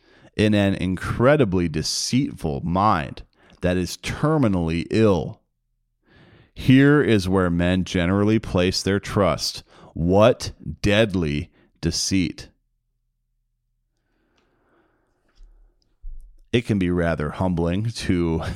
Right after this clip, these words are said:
<laughs> study a chapter like this, Jeremiah seventeen, that really strongly rebukes us for being wicked to the core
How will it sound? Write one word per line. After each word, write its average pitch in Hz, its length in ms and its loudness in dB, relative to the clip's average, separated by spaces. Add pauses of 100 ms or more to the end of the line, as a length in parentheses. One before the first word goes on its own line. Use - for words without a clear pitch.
<laughs> - 200 -20
study 90 680 -4 (540)
a 82 80 -4
chapter 90 600 -2
like 85 280 -2
this, 85 340 -2
Jeremiah 87 580 -2
seventeen, 85 800 -4 (1200)
that 147 140 2
really 113 560 2 (220)
strongly 123 800 0
rebukes 104 560 0
us 87 240 -2
for - 180 -4
being 92 540 -2 (680)
wicked 92 800 0 (100)
to - 140 -4
the 78 120 -6
core 85 500 -4